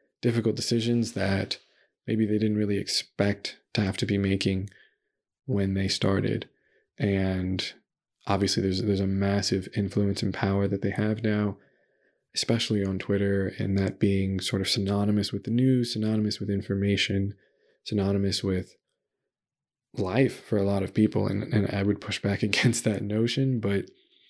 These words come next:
it, it is how a lot of people experience the world and how they develop their views and, and how they process things.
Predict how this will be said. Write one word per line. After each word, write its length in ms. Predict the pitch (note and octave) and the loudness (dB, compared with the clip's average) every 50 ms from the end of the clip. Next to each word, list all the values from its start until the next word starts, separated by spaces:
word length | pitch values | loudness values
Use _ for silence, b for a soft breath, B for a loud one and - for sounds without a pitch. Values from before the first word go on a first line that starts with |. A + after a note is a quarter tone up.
| b b b b _ _ _ _ _ _ _ _ _ _ | b b b b _ _ _ _ _ _ _ _ _ _
it, 140 | - A2 - | -4 -2 0
it 140 | - G#2+ G2+ | 2 2 2
is 140 | A2 G#2+ - | 2 0 0
how 100 | A2+ G#2 | -2 -2
a 100 | G#2 G#2 | 0 0
lot 100 | G2+ G2+ | 0 -2
of 80 | G2 | -2
people 220 | - G#2 G2 G#2 G2 | -2 -2 0 0 -2
experience 520 | F#2 - - - G2+ G2+ G2+ G2+ G#2 - | -2 -2 -2 -2 0 0 0 0 -2 -2
the 60 | - | 0
world 240 | G2 G2+ G2+ G2+ G2+ | 0 0 2 0 0
and 80 | G2 G2 | 0 0
how 180 | G2+ G#2 G2 | 0 0 0
they 140 | G2+ G2+ G2+ | 0 0 0
develop 400 | G2 G2+ F#2 G2+ G2+ G#2 G2+ - | 0 0 0 0 0 0 -2 0
their 140 | - G2+ G2+ | 0 -2 -2
views 440 | G2 G#2+ G#2 G2+ G#2 G#2 G#2 G2+ G#2 | -2 -2 -2 0 2 2 2 2 0
and, 180 | G2+ G2 F#2+ - B B B B B B B B B B | -2 -4 -4 -6 B B B B B B B B B B
and 100 | - - | -2 -2
how 260 | F#2 - - G#2+ G#2+ G#2 | -2 0 0 0 0 2
they 340 | G2 G2 F#2+ F#2+ F#2+ F#2 - - _ - | 0 0 0 0 0 -2 -4 -8 _ -10
process 640 | - - G#2+ G2+ A2 A2 - G2+ G2+ F#2 - - | -4 -2 0 2 2 2 0 0 -2 -4 -4 -2
things. 480 | - F#2+ F#2 F#2 F2+ F#2+ F#2+ - - | 0 0 0 2 0 -2 -2 -4 -6